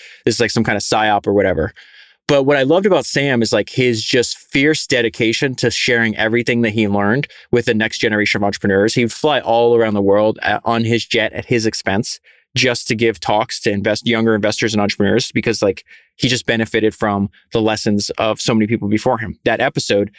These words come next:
after the first twenty-seven minutes, is me going through this book that he read when he was a young man, this autobiography of this guy named Zeckendorf,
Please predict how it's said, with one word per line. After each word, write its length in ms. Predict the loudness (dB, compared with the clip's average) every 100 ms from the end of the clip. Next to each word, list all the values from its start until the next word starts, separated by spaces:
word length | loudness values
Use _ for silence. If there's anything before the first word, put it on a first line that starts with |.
| -20 _ -2
after 280 | -2 0
the 180 | 0 0 -6
first 300 | -4 -2 0
twenty-seven 360 | -2 -2 0 0
minutes, 300 | 0 -2 -2
is 120 | 0
me 180 | 0 2
going 260 | 2 2
through 120 | 2 0
this 140 | 0
book 400 | 0 0 -2 -8 -20 -20 _ _ _ -4
that 140 | -4
he 240 | 0 0 2
read 240 | 2 2
when 120 | 2
he 120 | 4
was 180 | 4 4
a 40 | 0
young 180 | 2
man, 260 | 2 2 2
this 140 | 2
autobiography 460 | 2 2 2 0 0
of 20 |
this 60 | 0
guy 80 | -2
named 160 | 0
Zeckendorf, 600 | -2 -2 0 0 -2 -8